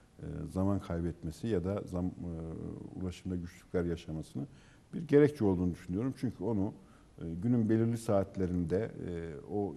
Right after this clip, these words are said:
yaş grubunu, e, veya engellileri vesaire de bilgilendirerek, e, ücretsiz, e, binmemeleri yolun, yönünde yapacağınız bir bilgilendirme, e,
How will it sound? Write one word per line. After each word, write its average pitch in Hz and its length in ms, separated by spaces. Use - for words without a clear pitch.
yaş 98 220
grubunu, 78 640
e, 78 440
veya 78 200
engellileri 78 560
vesaire 78 420
de 73 140
bilgilendirerek, 87 760
e, 87 400
ücretsiz, 104 840
e, 87 360
binmemeleri 87 640
yolun, 82 380
yönünde 87 380
yapacağınız 87 560
bir 80 160
bilgilendirme, 78 760
e, 85 240